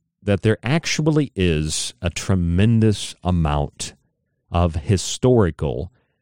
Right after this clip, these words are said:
evidence that is available in the present as physical evidence, places you can go, things that you can see in a museum.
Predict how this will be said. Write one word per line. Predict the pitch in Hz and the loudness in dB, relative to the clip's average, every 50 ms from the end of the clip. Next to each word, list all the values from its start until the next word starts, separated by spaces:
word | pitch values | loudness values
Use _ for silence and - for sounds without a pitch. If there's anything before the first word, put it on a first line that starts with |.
| _ _ _ _ - | _ _ _ _ -2
evidence | - 101 101 90 92 80 73 69 - - - - - - - - _ _ _ _ _ _ _ _ _ - | 0 0 2 2 2 0 0 -4 -8 -8 -8 -6 -6 -6 -6 -10 _ _ _ _ _ _ _ _ _ -4
that | - 87 87 | 0 0 2
is | 101 98 98 | 2 2 2
available | 107 92 107 104 110 110 117 107 113 110 120 | 2 2 2 2 2 2 2 2 2 0 2
in | 117 113 | 0 0
the | 110 110 | 0 0
present | - - - 120 104 101 90 107 101 - | -2 -4 0 2 2 2 2 0 0 0
as | 110 104 95 - - - - - | 0 -2 -2 -2 -4 -10 -6 -2
physical | - 135 131 117 123 120 - - - 92 82 - | 0 0 0 0 0 -4 -2 -2 -2 -2 0 0
evidence, | 98 85 80 82 82 78 78 76 78 - | 0 0 0 0 0 0 -2 -2 -4 -6
places | - - - 110 113 113 - - 113 98 - | -4 0 2 2 2 2 2 0 -2 0 2
you | 110 107 | 0 0
can | - - - 113 101 98 90 82 | 0 0 0 0 2 2 0 0
go, | 82 98 98 98 87 78 76 | 2 4 4 4 4 2 0
things | - - - 110 107 110 113 110 98 | -2 -4 0 2 2 2 2 2 0
that | 110 98 | 0 0
you | 117 110 101 | 2 0 0
can | - - 110 98 | 0 0 -2 -2
see | 90 - - - 107 104 104 | -2 -2 -2 0 2 2 4
in | 104 | 4
a | 101 95 | 4 4
museum. | 92 90 90 90 82 76 76 90 95 92 80 67 62 - | 2 4 2 2 2 0 2 2 2 2 2 0 -4 -10